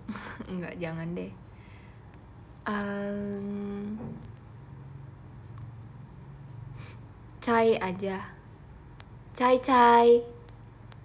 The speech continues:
Jadi Cap Cai. Tapi nama panjangnya siapa, guys?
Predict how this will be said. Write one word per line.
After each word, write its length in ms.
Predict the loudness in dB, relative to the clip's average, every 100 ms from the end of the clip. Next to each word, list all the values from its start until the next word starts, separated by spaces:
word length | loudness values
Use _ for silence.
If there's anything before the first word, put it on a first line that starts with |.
| -20 -20 -20 -14 2
Jadi 240 | 4 4
Cap 400 | 4 4 4 0
Cai. 560 | 0 2 2 0 -2 -6 -14 -20 -20 -20 -20 -20 -20 -18 -18 -18 -20 -20 -20 -20 -20 -20 -20 -20 -20 -20 -20 -20 -20 -20 -20 -20 -20 -20 -20 -20 -20 -20 -20 -20 -20 -20 -20 -20 -20 -20 -20 -20 -8
Tapi 260 | -8 0
nama 320 | 4 6 6 6
panjangnya 460 | 4 2 2 2
siapa, 340 | 0 2 2 2
guys? 560 | 2 2 -2 -10 -20